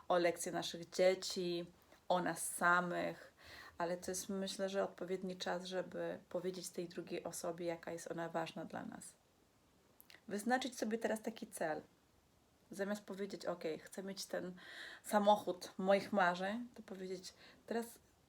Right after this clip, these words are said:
każdego dnia będę mówiła mojej mamie, że ją kocham”. A jeżeli mam ją przy sobie, no to ją będę przytulać każdego dnia. Będę dbać o siebie,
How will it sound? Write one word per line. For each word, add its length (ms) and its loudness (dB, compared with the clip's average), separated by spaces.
każdego 420 0
dnia 200 -2
będę 220 -4
mówiła 380 -2
mojej 240 -2
mamie, 300 0
że 100 0
ją 180 0
kocham”. 560 -6
A 120 2
jeżeli 260 -2
mam 240 2
ją 200 4
przy 160 -6
sobie, 320 0
no 120 -2
to 200 2
ją 340 0
będę 420 0
przytulać 720 4
każdego 500 -4
dnia. 280 -6
Będę 280 2
dbać 240 4
o 40 -2
siebie, 460 2